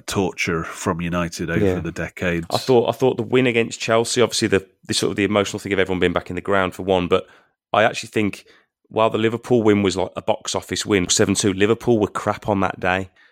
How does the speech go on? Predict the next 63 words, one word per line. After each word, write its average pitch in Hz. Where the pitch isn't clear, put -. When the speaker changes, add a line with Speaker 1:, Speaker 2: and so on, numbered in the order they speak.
Speaker 2:
I -
think -
Chelsea 113
were 92
the 87
best -
team 92
that -
we 101
beat, -
'cause -
Chelsea 123
on 104
that 104
day 87
were 98
brilliant 95
and 101
we 107
couldn't 117
lay 92
a 82
glove 95
on 107
them 104
for 98
most 90
of 95
the 90
game, 87
yet 90
we 90
won 87
the 76
game. 87
So -
I -
think 104
that 104
was -
probably 98
our 82
best -
win. 92
Over 117
that 107
season, 104
the 95
Chelsea 98
win 85
was, 107
like, 95
the 101
best -
team 90
we 85
beat, 90
and 101
obviously 95
in 90
the 85
calendar 98
year, 80